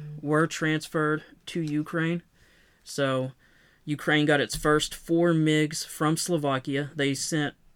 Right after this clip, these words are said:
ground support crew there and pilots. They checked everything. Four of them were flyable, so they sent them. The rest may end up being transported by rail,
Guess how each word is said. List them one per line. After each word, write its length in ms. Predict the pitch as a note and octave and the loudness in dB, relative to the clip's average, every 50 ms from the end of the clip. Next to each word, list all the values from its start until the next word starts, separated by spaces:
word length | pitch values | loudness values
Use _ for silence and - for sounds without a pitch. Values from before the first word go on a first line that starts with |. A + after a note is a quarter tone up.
| _ _ - | _ _ -8
ground 500 | - D3 D3 D3 D3 D3 D3 C#3+ C3+ - - - | -2 0 2 4 4 4 2 2 -2 -4 -12 -12
support 460 | - - - C3+ - - D#3+ D3 - | -8 -6 -6 -6 -2 0 0 0 0
crew 220 | - - F3 D#3 D#3 | 0 -2 0 2 4
there 360 | D#3 D3+ D3+ D3+ D3 D3 D3+ _ _ _ _ _ _ _ _ - - - - _ _ _ _ | 4 4 2 2 0 0 -2 _ _ _ _ _ _ _ _ -20 -20 -20 -20 _ _ _ _
and 180 | - C3+ B2+ B2+ | -2 -2 -2 0
pilots. 600 | - D3 C3+ C3+ C3 C#3 C#3 B2+ - - - - - - | 2 2 4 4 4 2 0 -2 -2 -8 -12 -12 -14 -12
They 320 | D#3 C#3+ C3 C3 C3 B2+ | -6 -4 -2 -2 -2 -4
checked 340 | B2+ - - D3 C3+ B2+ - | -4 -2 0 0 0 2 0
everything. 460 | C#3 C3+ C#3 C3+ - D3 C#3 C3+ C3+ | -4 -4 -4 -4 -4 -2 -2 -2 -2
Four 320 | - - - D#3 D#3 D3+ | -4 -4 -2 0 2 2
of 80 | D3+ C#3+ | 2 2
them 160 | D3 D3 D3 | 2 0 0
were 100 | C#3+ C3 | 0 -2
flyable, 760 | - - - D3+ C#3+ C#3+ C#3+ D3 D3 C#3+ C#3+ C#3+ C#3+ C#3+ C#3 - | -4 -4 -2 0 2 2 2 2 0 0 -2 -2 -4 -4 -6 -8
so 180 | - - - B2+ | -14 -12 -10 -8
they 120 | B2 B2 | -6 -6
sent 280 | B2 - - D#3 D3 C#3 | -6 -4 -2 -2 -2 0
them. 200 | D#3 D3 C#3+ - - - - - - - - | 0 -2 -2 -4 -8 -14 -20 -20 -20 -10 -4
The 100 | C3+ C#3 | -2 2
rest 280 | C#3+ D#3+ E3 E3 - - | 4 4 4 4 2 2
may 200 | E3 D#3 D#3 D#3 | 4 4 6 4
end 120 | D3+ D3+ | 4 2
up 120 | C#3 C3+ | 2 0
being 180 | C#3 C#3+ C#3 C#3 | 0 0 0 0
transported 640 | - - D#3+ C#3+ C3+ - - - - C#3 C3+ C3+ C3 | 0 -2 -2 -2 -2 -2 -4 -6 -4 -2 -2 -2 -2
by 120 | C3 B2+ B2 | -2 -4 -4
rail, 580 | B2 B2+ C#3 D3+ D3+ D3 D3+ D3 C#3+ D3+ C#3+ | -4 -2 0 2 2 4 4 2 2 0 -4